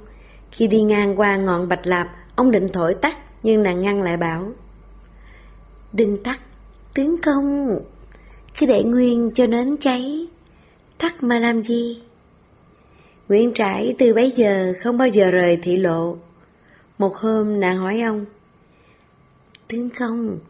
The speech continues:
em nghe nói tướng công vừa ganh thi với Lương Đăng mà bị thua, có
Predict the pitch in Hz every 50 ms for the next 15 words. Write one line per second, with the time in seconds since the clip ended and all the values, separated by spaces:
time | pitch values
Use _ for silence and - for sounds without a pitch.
0 | _ _ _ - - _ _ - 254 269 269 269 269 262 254 254 247 262 294 302
1 | - 294 277 294 302 294 285 262 240 233 233 226 214 214 202 220 233 233 240 233
2 | - 247 247 247 240 233 269 262 269 277 254 254 247 247 240 233 240 233 220 196
3 | 180 175 190 208 202 - 214 226 226 220 220 220 214 - - - - - - -
4 | - - _ _ _ - - 254 254 254 254 240 233 220